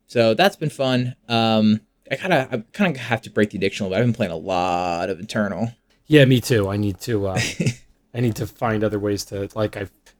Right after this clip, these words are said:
Speaker 2: I, uh, I feel like it's affecting my posture 'cause I kinda hunch over to play it, and it's not,
Speaker 1: I
Speaker 2: not
Speaker 1: know.
Speaker 2: good.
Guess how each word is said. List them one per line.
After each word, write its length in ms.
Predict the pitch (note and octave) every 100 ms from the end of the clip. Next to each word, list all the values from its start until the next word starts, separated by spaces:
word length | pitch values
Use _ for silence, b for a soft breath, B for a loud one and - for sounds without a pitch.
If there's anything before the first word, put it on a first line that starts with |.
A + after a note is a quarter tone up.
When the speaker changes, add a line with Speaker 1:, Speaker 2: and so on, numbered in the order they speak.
| G#2
Speaker 2:
I, 240 | G2+ F#2+
uh, 240 | F#2 F2+ - b b b -
I 40 |
feel 200 | - D#3+
like 120 | C#3+
it's 220 | B2+ -
affecting 420 | A3+ - C#3 C#3+ B2
my 100 | G2+
posture 680 | - A#2+ A2+ - - F#2+
'cause 180 | - G#2+
I 40 |
kinda 200 | G#2+ A2
hunch 320 | F2+ C3 A2+ A#2
over 240 | A2 G2
to 60 | F2
play 320 | - A2 F#2+
it, 120 | E2
and 120 | F#2 -
it's 140 | - C3
not, 200 | G2 - _ _ -
Speaker 1:
I 100 | A#2+
Speaker 2:
not 80 | A2+
Speaker 1:
know. 120 | G#2+
Speaker 2:
good. 140 | F#2+